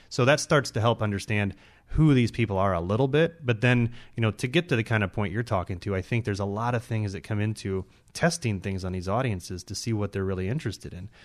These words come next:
You know, and that's where we get into creative optimization, all those things, like this ad or this ad, this size or this size, this device or this device. You know, you start to really play around with trying to identify exactly where they are. I mean, really now you're just starting to kind of narrow that down.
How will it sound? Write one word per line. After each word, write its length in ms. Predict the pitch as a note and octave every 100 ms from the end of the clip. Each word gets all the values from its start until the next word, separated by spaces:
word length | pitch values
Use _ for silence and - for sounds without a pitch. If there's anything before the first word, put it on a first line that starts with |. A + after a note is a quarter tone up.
| - -
You 80 |
know, 80 | G#2
and 80 | G#2+
that's 160 | C#3 -
where 80 |
we 60 | A#2
get 100 | A2
into 140 | F#2+
creative 400 | F#2 - A2 A#2
optimization, 720 | G#2 G#2 - G#2 G2 G2 F#2 F#2
all 80 |
those 220 | F#2+ G2+ -
things, 200 | F2+ F2+
like 200 | F#2 F#2+
this 200 | A2+ -
ad 220 | C3 D#3
or 100 | A2
this 220 | C3 -
ad, 260 | F2 E2+ F#2
this 160 | G#2+
size 460 | - - B2 C#3 B2+
or 80 | G#2
this 220 | C3 -
size, 340 | F#2 F2 F2+ -
this 160 | A#2 -
device 440 | C3 B2+ C#3+ -
or 60 | A#2
this 160 | C#3
device. 460 | - D#2+ D#2 F#2+ G#2
You 40 |
know, 180 | G#2 A2 - - -
you 100 | A#2+
start 220 | D3+ C#3+
to 60 | C#3
really 140 | A#2
play 200 | - A#2+
around 240 | A2 B2
with 100 | A#2+
trying 220 | - A#2+ A#2
to 80 | G#2
identify 680 | G2 A2+ C3+ - E2+ E2 G2 - - -
exactly 420 | G#2+ G#2+ A#2 A#2
where 220 | G#2+ A2+
they 140 | G2 F2+
are. 220 | A2 F2
I 40 |
mean, 140 | G#2 A2
really 240 | C#3 D#3
now 140 | A#2 A#2+
you're 160 | G#2+
just 140 | G2+ -
starting 160 | F2+
to 60 | F#2
kind 140 | G2
of 60 | F2+
narrow 300 | E2+ F2+ E2+
that 180 | E2 E2
down. 240 | E2+ F#2